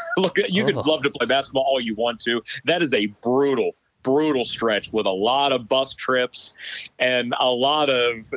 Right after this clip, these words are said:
Speaker 1: not overnight stays for having to travel up and down the East Coast <laughs> like they've had to do to simply give Division One teams an opportunity to fill out their schedules. But to do that, n-,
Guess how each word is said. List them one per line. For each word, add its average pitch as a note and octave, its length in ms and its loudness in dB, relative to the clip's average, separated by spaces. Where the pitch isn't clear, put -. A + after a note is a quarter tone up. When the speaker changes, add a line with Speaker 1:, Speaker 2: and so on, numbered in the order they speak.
Speaker 1:
not C3 420 0
overnight B2+ 640 2
stays A2 640 0
for G#2+ 180 0
having A#2 280 0
to G#2 60 2
travel A#2 500 2
up A#2+ 160 0
and G#2+ 120 -2
down A2+ 260 2
the A2 140 0
East F3+ 240 -2
Coast D#3 460 2
<laughs> E3+ 140 0
like F3+ 340 0
they've D#3 220 2
had D3 220 2
to B2+ 80 -2
do C3+ 160 2
to B2 80 -2
simply B2 400 0
give A#2 240 -2
Division A#2 400 0
One A2+ 200 0
teams A2+ 480 -2
an G#2+ 140 4
opportunity A#2+ 600 2
to G2 80 0
fill A#2+ 300 2
out A2 180 0
their F#2 120 -2
schedules. G2+ 640 -2
But D3 320 0
to C3+ 220 0
do C3+ 460 -2
that, B2 500 -2
n-, C3+ 140 -2